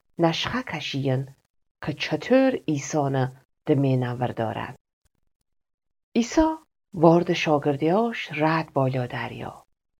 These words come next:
بر هم ده مردمون جلیل ده دومش افتان وره. و هم بر و شر ده مردمون یهودیه اورشلیم،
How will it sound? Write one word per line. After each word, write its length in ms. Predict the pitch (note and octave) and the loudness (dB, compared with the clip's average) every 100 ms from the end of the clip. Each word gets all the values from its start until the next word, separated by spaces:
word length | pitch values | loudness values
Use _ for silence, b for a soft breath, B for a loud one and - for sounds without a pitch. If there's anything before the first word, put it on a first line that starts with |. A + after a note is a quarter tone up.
| _ _ - | _ _ 0
بر 320 | C#3 F3 C#3 | 6 8 6
هم 340 | C3 C3 C3 | 0 -2 -4
ده 100 | C3 | -2
مردمون 760 | C3 C3+ C3 C3 C#3 D#3 C#3+ C3 | -2 -2 -2 0 0 -2 -4 -4
جلیل 540 | B2+ B2+ G3 A3+ A3+ _ _ _ | -4 -2 0 0 -4 _ _ _
ده 100 | D3+ | 2
دومش 680 | D3 - C#4+ A#3+ G3+ - - | 2 -2 0 0 -2 -8 -4
افتان 480 | - C3 - C#3 C3 | -6 -4 -4 -4 -4
وره. 360 | C3 G#2 G#2+ A2 - _ _ _ _ _ _ _ _ | -4 -6 -6 -10 -16 _ _ _ _ _ _ _ _
و 120 | D#3 E3 | -4 -2
هم 360 | G3 C4 C4+ - _ _ _ _ _ | 0 0 -2 -10 _ _ _ _ _
بر 440 | F3+ A3+ F3+ D3+ D3 | 8 8 6 0 0
و 60 | |
شر 520 | C#3+ - A3+ A3 E3+ D3 | -2 -2 2 2 2 0
ده 80 | D#3 | 0
مردمون 640 | D#3 D3+ D3 C#3+ F#3 G#3 | 0 -4 -4 -2 0 0
یهودیه 840 | F#3+ D#3 C#3+ - C#3+ C#3+ D3 D3+ A3 | 0 0 0 -2 -6 -6 -10 4 6
اورشلیم، 1000 | G#3+ D#3+ C3+ C3 - C3+ D3 G3+ G3+ | 6 2 -4 -8 -6 -4 -2 -2 -4